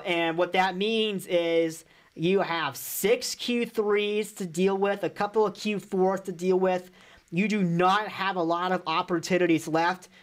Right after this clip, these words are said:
and the Q, and the two Q ones are both your beating something against Houston. That's a really bad sign. Um,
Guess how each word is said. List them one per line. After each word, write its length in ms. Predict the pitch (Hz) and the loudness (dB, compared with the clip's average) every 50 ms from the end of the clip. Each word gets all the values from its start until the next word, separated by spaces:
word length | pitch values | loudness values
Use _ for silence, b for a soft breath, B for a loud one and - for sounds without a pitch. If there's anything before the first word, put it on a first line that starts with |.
| B | B
and 120 | B 180 160 | B -2 -2
the 60 | 156 | -2
Q, 240 | 156 - - - 220 | -2 -4 -12 -10 -4
and 100 | 180 170 | 0 0
the 60 | 160 | 0
two 300 | 156 - - 226 240 226 | 0 0 0 0 0 0
Q 280 | 226 - - 233 233 220 | -4 -4 -2 0 0 0
ones 360 | 196 202 208 220 226 196 190 | 2 2 0 0 0 -2 -4
are 80 | 170 | -6
both 340 | 143 - 185 190 202 196 202 | -2 2 2 2 2 2 2
your 80 | 226 214 | 2 2
beating 300 | 185 196 202 190 190 185 | 2 2 0 0 0 0
something 240 | 196 185 170 175 175 | -2 -2 0 0 0
against 240 | 175 170 165 - | 0 0 -2 0
Houston. 440 | - 180 170 160 165 - 139 117 - b b b b b b b b | 2 2 2 2 2 -2 -6 -6 -8 b b b b b b b b
That's 300 | - 185 233 247 240 233 | -2 -2 -2 -2 0 0
a 80 | 185 | 0
really 320 | 165 170 196 220 196 202 208 | 0 2 2 2 2 0 0
bad 280 | 156 190 185 185 175 | 0 0 0 0 -2
sign. 540 | - - - 185 170 180 185 202 226 254 247 B B B B B B B B | -4 -4 -2 0 0 2 2 0 -2 -2 -6 B B B B B B B B
Um, 540 | 180 165 160 156 156 151 147 139 139 131 | 2 4 4 4 4 2 2 0 -4 -8